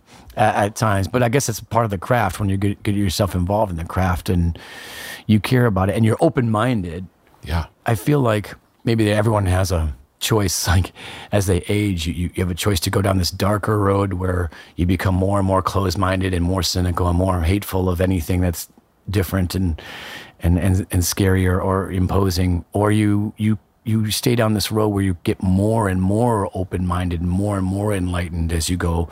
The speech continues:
Speaker 1: because you want to keep experiencing and you want to meet new people and,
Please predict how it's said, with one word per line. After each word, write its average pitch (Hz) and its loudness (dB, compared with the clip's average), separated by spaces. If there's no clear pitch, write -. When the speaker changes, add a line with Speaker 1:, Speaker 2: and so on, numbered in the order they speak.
Speaker 1:
because 98 0
you 98 4
want 95 2
to - -4
keep 85 -2
experiencing 90 -4
and 85 0
you 80 0
want 98 -2
to - 0
meet 107 2
new 104 2
people 95 0
and, 85 0